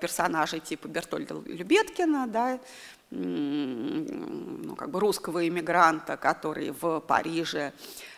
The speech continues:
поработал с Мельниковым, который сохранял связь с, э, м, советскими архитекторами и пробовал вот такую как бы новую, ну, практически конструктивистскую архитектуру делать в Лондоне, немножечко построил.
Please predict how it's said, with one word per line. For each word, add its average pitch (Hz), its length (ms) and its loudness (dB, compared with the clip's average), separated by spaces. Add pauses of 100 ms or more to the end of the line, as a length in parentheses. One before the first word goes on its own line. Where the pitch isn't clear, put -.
(160)
поработал 156 540 4
с - 120 -4
Мельниковым, 165 680 0
который 160 340 -4
сохранял 165 800 0
связь 165 520 -4
с, - 380 -6
э, 160 540 -4
м, - 1160 -6 (160)
советскими 156 500 -2
архитекторами 175 840 -6 (280)
и 170 320 0 (140)
пробовал 151 600 2
вот 151 160 -10
такую 156 420 -6
как 147 160 -14
бы 156 80 -8
новую, 160 540 -4
ну, - 100 -12
практически - 480 -4
конструктивистскую - 720 -10
архитектуру - 540 -14
делать - 380 -14
в - 60 -10
Лондоне, 311 560 2 (400)
немножечко 180 520 -4
построил. - 640 -6